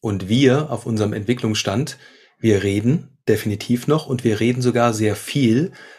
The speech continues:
weil das hier jetzt zu unserem Weg gehört. Wir reden ganz viel über Dinge, weil sie uns noch beschäftigen, weil wir sie in uns noch nicht befreit haben.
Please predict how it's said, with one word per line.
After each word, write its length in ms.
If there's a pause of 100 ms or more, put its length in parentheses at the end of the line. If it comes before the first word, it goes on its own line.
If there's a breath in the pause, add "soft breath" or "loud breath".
(120)
weil 420
das 440
hier 400
jetzt 300
zu 100
unserem 420
Weg 180
gehört. 480 (340 loud breath)
Wir 220
reden 580
ganz 320
viel 320
über 280
Dinge, 520
weil 220
sie 160
uns 300
noch 180
beschäftigen, 760
weil 220
wir 140
sie 200
in 200
uns 420
noch 160
nicht 220
befreit 480
haben. 260